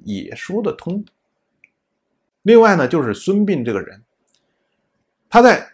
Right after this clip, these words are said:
桂林马陵之战之后，田忌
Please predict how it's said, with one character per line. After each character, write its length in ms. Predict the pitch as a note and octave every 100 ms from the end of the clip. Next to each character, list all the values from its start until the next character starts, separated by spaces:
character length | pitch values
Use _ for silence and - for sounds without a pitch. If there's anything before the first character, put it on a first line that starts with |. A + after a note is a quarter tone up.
| _
桂 260 | B3+ A3
林 280 | D#3 D3 F#3 -
马 320 | A#2 A2 G#2
陵 240 | A#2 E3+
之 120 | F3+ F3+
战 200 | E3 C3
之 100 | F3
后， 240 | - - _ _ _ _ _ _ _ _ _ _ _ _ _ _ _ _ _ _ _ _ _ _ _ _ _ _ _ _ _ -
田 220 | D3 G3+
忌 260 | A3 -